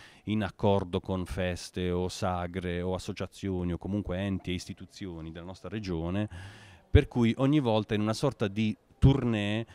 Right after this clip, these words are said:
riuscivamo ad organizzare dei casting per strada, nelle piazze, nei locali, eh, a cui la gente partecipava mettendosi in gioco e in più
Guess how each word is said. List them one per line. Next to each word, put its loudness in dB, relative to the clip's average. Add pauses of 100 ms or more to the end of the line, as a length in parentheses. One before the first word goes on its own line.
(140)
riuscivamo 4
ad 6
organizzare 4
dei 4
casting -2
per 2
strada, -2
nelle -2
piazze, -6
nei -2
locali, 2 (560)
eh, -2
a -6
cui 0
la 2
gente -2
partecipava 2
mettendosi -2
in 2
gioco 2
e 4
in 4
più 4